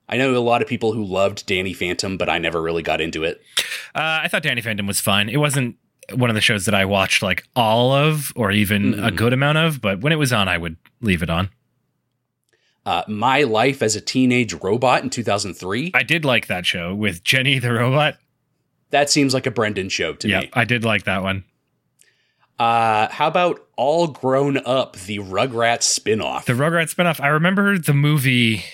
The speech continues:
Speaker 2: that, like,
Speaker 1: Yeah.
Speaker 2: started that more than I remember the show itself.
Speaker 1: I feel the exact same way. I know that there was, like, a full show and that I definitely watched some.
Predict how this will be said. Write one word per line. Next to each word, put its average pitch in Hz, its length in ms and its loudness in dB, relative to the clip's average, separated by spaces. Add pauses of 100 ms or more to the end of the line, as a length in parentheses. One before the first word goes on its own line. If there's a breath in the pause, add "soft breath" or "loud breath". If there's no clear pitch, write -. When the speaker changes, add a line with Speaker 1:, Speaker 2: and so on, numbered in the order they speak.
(380 loud breath)
Speaker 2:
that, 107 240 2
like, 110 140 2
Speaker 1:
Yeah. 120 180 2
Speaker 2:
started 120 400 0
that 92 320 0
more 107 240 2
than 104 160 2
I 95 200 2
remember 98 420 2
the 92 140 2
show 98 340 0
itself. 85 580 -6 (1300)
Speaker 1:
I 135 480 2
feel 143 260 0
the 120 160 0
exact 110 300 -2
same 107 260 2
way. 98 340 0
I 107 180 0
know 123 520 2
that 110 200 0
there 101 140 2
was, 127 540 2
like, 110 160 2
a 110 80 -2
full 131 420 2
show 123 400 2
and 110 140 -2
that 107 100 2
I 104 60 2
definitely 113 640 -2
watched 87 640 -4
some. 170 720 0